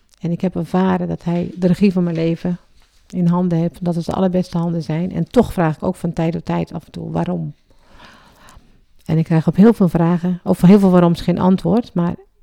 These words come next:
ik denk ook wel vaak terug aan de jaren dat Michael, ons meervoudig gehandicapte jongetje, op zijn rug over de vloer tijgerde. Hij was geboren met niet of nauwelijks spiertonus en miste een stukje van zijn hersenen.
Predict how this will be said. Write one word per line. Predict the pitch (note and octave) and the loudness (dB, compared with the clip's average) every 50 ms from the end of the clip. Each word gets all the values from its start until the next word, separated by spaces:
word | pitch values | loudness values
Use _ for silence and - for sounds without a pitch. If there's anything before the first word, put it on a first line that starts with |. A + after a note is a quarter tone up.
| _ _ _ _ _ _ _ | _ _ _ _ _ _ _
ik | _ - F3 E3 | _ -12 -10 -6
denk | - E3 E3 E3 - | -4 -4 -4 -4 -4
ook | - G#3+ - | -6 -8 -6
wel | A#3 - | -4 -2
vaak | - G#3+ G3+ - | 0 0 0 0
terug | - A3+ A3+ F3+ - | 0 0 0 0 0
aan | G3 F#3 | 0 0
de | F3 | 2
jaren | F3 F3 F3 F3 F3 F3 | 2 2 2 2 2 2
dat | F3 F3 - - | 0 0 0 0
Michael, | E3 E3 F3 F3+ F3 - G#3+ A3+ A#3+ | 0 2 2 2 2 0 0 -2 -2
ons | B3 - G3 F#3+ - - - | -2 -6 -8 -10 -8 -4 0
meervoudig | F3+ F3+ F3 E3 F3+ F3+ F3 F3 - | 2 2 2 4 2 0 0 0 0
gehandicapte | - F3 E3 E3+ - F3 - - E3 | 0 0 0 0 0 -2 -2 0 2
jongetje, | E3 E3+ E3+ E3+ E3 - F#3+ G3 - _ _ - - - _ _ _ - - - - - _ _ | 2 4 4 2 2 0 -2 -4 -4 _ _ -20 -20 -20 _ _ _ -20 -20 -20 -20 -20 _ _
op | - - - | -8 -8 -2
zijn | - E3+ E3+ | 2 4 4
rug | D#3+ E3 F3 E3 - | 6 6 4 4 2
over | - E3 D#3+ | 0 -2 0
de | D#3+ D3 | 0 0
vloer | - F#3 E3+ D#3+ | 4 4 4 4
tijgerde. | - - D#3+ D#3 D#3+ - E3 D#3 D#3+ E3 - - _ _ _ _ _ _ _ _ _ _ _ _ _ _ _ _ _ _ _ _ _ _ _ _ _ _ _ | 4 0 0 0 0 -2 -4 -4 -6 -6 -8 -12 _ _ _ _ _ _ _ _ _ _ _ _ _ _ _ _ _ _ _ _ _ _ _ _ _ _ _
Hij | - - E3+ | -2 0 4
was | E3 F#3 - - | 4 4 4 4
geboren | - E3 D3+ E3+ F#3 G3 G#3 G3+ F3 | 0 -4 0 2 2 2 2 2 2
met | F3 E3 | 2 4
niet | E3+ F#3 G#3 G#3 G#3 | 4 4 4 2 0
of | - | -2
nauwelijks | - F3+ F3 F3 F3 F3 - | -2 -2 -2 -2 -2 -4 -6
spiertonus | - - - F#3+ F#3 F3+ - E3+ E3 D#3+ F3+ G#3+ A3+ - - | -8 -6 -2 -2 -2 -2 0 -2 0 0 0 0 -2 -4 -8
en | - - E3 D#3+ | -4 -2 2 2
miste | F3+ G3+ - - - | 2 2 0 -2 -12
een | - | -12
stukje | - - F#3+ - - F3 - | -6 -6 -6 -4 -4 -6 -4
van | - E3 D#3+ | -4 -4 -4
zijn | - E3+ E3 | -2 -2 -2
hersenen. | E3 F3 E3+ - - - D#3 D#3 D#3 | -2 -2 -2 -4 -6 -6 -6 -6 -6